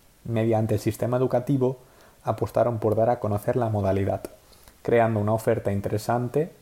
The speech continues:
y formando profesores de educación física. En cuanto al campeonato nacional,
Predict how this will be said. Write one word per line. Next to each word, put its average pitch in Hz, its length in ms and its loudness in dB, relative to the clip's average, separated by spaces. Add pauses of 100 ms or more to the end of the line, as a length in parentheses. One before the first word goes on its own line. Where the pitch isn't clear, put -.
y 117 100 0
formando 107 500 0
profesores 104 560 -2
de 101 80 0
educación 98 440 -2
física. - 440 -6 (920)
En 120 120 0
cuanto 113 260 2
al 113 80 4
campeonato 110 540 0
nacional, 131 540 0